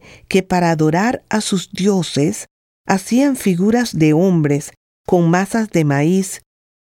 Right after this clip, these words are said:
y después de que éstas se endurecían, se las ofrecían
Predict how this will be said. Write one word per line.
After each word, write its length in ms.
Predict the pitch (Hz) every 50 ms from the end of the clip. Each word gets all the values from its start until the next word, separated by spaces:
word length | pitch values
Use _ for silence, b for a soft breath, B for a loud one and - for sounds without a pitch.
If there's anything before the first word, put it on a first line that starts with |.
| _ _
y 120 | - 202 175
después 680 | 185 180 175 - - - 202 226 240 262 254 262 B B B B B B B B
de 240 | 185 170 185 180 -
que 240 | - 170 170 202
éstas 340 | 240 233 - - 254 247 226
se 100 | - 220
endurecían, 880 | 185 160 151 160 151 156 147 151 - - 220 208 180 147 147 160 190 - - _ _ _ _ _
se 200 | - - - 185
las 220 | 185 180 175 - 185
ofrecían 760 | 175 - - 160 156 - - - 202 208 214 220 226 220